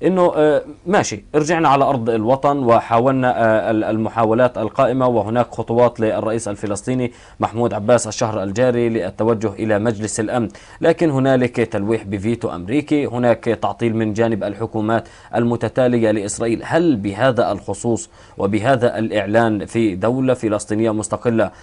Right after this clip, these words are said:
على حدود الرابع من حزيران، هل هو حلم ما زال الفلسطيني يحاول، آه، كتابة النوتة الخاصة به فلسطينيا يوما يوما، آه، بدماء الشهداء، بتضحيات الأسرى والمبعدين،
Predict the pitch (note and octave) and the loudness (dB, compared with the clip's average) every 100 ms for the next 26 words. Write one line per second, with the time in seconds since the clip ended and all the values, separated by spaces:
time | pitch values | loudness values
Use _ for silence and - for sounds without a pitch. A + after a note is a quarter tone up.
0 | - - G#2+ G2+ A2 A#2 G2 G#2 A2+ G#2 | -10 -2 -2 0 -2 0 0 2 2 0
1 | G#2 A2 G2+ A#2 G#2 G#2+ A#2+ G2 - - | 0 -2 -2 -4 -2 2 0 -2 -10 -4
2 | C3+ D3+ C#3+ B2+ - C3 A#2+ - A2+ G#2 | -2 0 2 2 2 -2 0 -2 -2 2
3 | B2 A#2+ G#2 G#2+ G2+ A#2 A#2 G2+ - - | 2 2 -2 -4 -2 -2 0 -2 -8 -14
4 | A2+ - A#2+ A#2 A2 F#2+ G#2 G#2 G2+ G2 | -14 0 2 4 2 2 2 2 2 0
5 | F#2+ - G#2+ B2 A2 G#2 - - - A2 | -2 -6 2 4 4 0 -4 -10 -4 0
6 | B2 A#2 - A2 G2+ - A2+ A2+ A2+ G2+ | 0 0 -2 -2 -4 0 0 0 0 0
7 | F#2 A2+ - _ _ - A#2+ G#2+ A#2+ A#2+ | 0 -2 -4 _ _ 0 0 2 0 0
8 | A#2 A2 C3+ C3+ B2+ A#2+ A#2+ A#2 A#2 A2+ | 0 2 2 2 2 2 2 2 0 0
9 | A2 - - G#2+ G#2+ G2+ A2+ A#2+ C3 B2 | -4 -18 -4 0 2 0 2 2 2 0
10 | - A2+ A2+ A#2+ G#2+ A2 A2+ G2 A#2 A#2 | -2 0 4 4 2 0 -2 0 2 2
11 | A#2 A2+ A#2+ A2+ G#2+ A2 A#2 A2 A2 G#2+ | 2 0 0 0 2 2 2 0 -2 -2
12 | A#2 A#2 | -2 -2